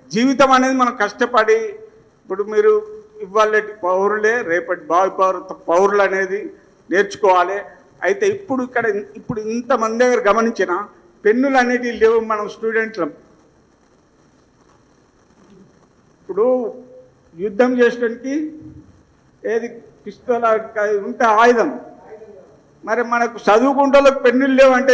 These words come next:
నేను ఏమన్నా చాలా బాధపడ్డాను. నేను ముందు పెన్నులు సంపాదించుకోర్రి, చిన్న నోట్‌బుక్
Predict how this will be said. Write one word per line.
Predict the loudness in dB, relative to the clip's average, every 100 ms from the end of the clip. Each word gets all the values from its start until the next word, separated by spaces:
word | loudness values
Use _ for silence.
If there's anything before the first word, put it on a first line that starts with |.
| 0
నేను | -2 -2
ఏమన్నా | -2 -2 -4 -8 -12 0
చాలా | 4 4 6
బాధపడ్డాను. | 6 6 4 4 2
నేను | 2 -4 -14 -20 -20 -20 _ _ -8
ముందు | -4 -2 0
పెన్నులు | 2 2 4
సంపాదించుకోర్రి, | 4 6 4 2 -2 -2 -2 -12 -18 -20 -14 -6
చిన్న | -4 -2 -2 0
నోట్‌బుక్ | 2 2 0